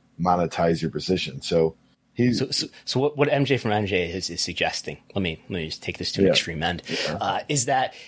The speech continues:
Speaker 2: A E W sell some of its T V time on T N T or T B S to its, its friends at Game Changer Wrestling.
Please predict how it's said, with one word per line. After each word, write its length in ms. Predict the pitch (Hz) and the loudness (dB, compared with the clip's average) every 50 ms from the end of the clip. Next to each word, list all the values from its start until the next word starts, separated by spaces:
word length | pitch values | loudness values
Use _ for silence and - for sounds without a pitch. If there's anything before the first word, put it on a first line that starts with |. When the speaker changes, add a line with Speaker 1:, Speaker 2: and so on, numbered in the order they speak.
| - - - | -20 -6 -2
Speaker 2:
A 80 | 147 | -2
E 140 | 180 190 180 | 0 0 2
W 260 | 147 170 151 139 110 | 0 0 0 0 0
sell 400 | 107 - - 165 139 123 123 120 | 2 2 2 4 4 4 4 2
some 200 | 113 - - 160 | 2 2 2 2
of 80 | 185 165 | 2 2
its 160 | 156 123 - | 2 0 0
T 120 | - 123 107 | 0 0 -2
V 160 | 95 95 90 | -4 -4 -6
time 260 | - 92 76 76 82 | -4 -4 -4 -2 0
on 160 | 92 120 131 | 2 2 2
T 240 | 123 - 170 170 165 | 2 2 2 2 2
N 120 | 131 113 | 2 0
T 200 | - - - 180 | -2 -2 -2 0
or 160 | 165 143 123 120 | 2 2 0 0
T 220 | - - 143 127 | -2 -2 -2 -2
B 160 | 110 104 107 | -2 0 2
S 240 | 107 95 - - - | 2 2 2 0 -4
to 480 | - - - 107 95 92 87 82 80 - - _ _ _ - | -2 -2 0 0 0 0 -2 -4 -6 -10 -14 _ _ _ -4
its, 160 | 147 - - | -2 -2 0
its 160 | - 139 - | 0 0 0
friends 300 | - - 151 139 131 113 | 0 2 2 2 2 0
at 80 | 110 - | 0 0
Game 180 | 110 107 110 | 0 0 0
Changer 320 | 104 - 120 117 107 110 113 | 0 0 0 0 0 0 2
Wrestling. 460 | 113 110 110 - - 123 117 120 117 | 2 2 2 2 0 -2 -2 -4 -6